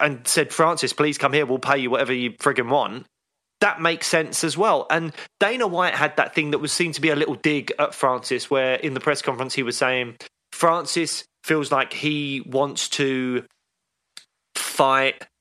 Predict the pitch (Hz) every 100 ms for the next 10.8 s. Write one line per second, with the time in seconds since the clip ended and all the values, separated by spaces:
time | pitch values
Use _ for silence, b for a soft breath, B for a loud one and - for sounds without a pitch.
0 | _ 139 190 - 185 170 151 - 151 151
1 | 135 147 135 139 127 120 117 98 - -
2 | _ _ _ _ _ _ _ _ _ _
3 | _ _ - 165 180 156 - - _ _
4 | - 139 208 - - 208 175 160 170 139
5 | 160 - 147 139 143 127 123 - 220 165
6 | - 131 110 98 110 104 - 160 170 175
7 | 156 - _ _ _ _ - 226 254 127
8 | 107 147 - _ _ _ _ _ _ -
9 | 294 - 247 160 139 - _ - 247 269
10 | 247 - 127 101 101 104 - -